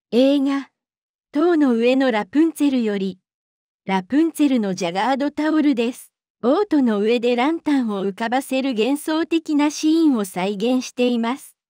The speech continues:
タオルの両端にはひっそりとパスカルも、綿百パーセント素材。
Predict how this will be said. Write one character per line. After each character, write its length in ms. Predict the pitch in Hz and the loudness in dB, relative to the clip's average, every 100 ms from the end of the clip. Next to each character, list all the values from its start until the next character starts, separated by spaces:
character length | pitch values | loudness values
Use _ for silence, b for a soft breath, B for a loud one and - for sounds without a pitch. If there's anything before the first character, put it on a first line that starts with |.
| _ - | _ -6
タ 200 | 311 359 | -2 0
オ 100 | 320 | 2
ル 100 | 262 | 2
の 140 | 214 | 2
両 280 | 190 208 247 | 0 -2 -2
端 220 | 240 254 | -2 -2
に 160 | 247 240 | 0 -2
は 100 | 214 | -6
ひ 200 | 214 202 | -6 -8
っ 40 | |
そ 240 | 226 - 359 | -8 -4 -2
り 140 | 370 | -2
と 140 | 226 196 | -4 -6
パ 180 | 220 | -8
ス 140 | 269 - | -8 -6
カ 120 | 302 | -2
ル 140 | 285 | -2
も、 240 | 233 226 - _ _ - | -2 -4 -10 _ _ -2
綿 260 | 247 320 | 2 2
百 320 | 330 208 202 - | -2 -8 -10 -10
パ 220 | 302 349 | -6 -6
ー 20 | |
セ 240 | - 349 | -4 -4
ン 60 | 320 | -2
ト 120 | 226 | -4
素 200 | 226 190 | -6 -6
材。 360 | 190 226 247 | -4 -4 -4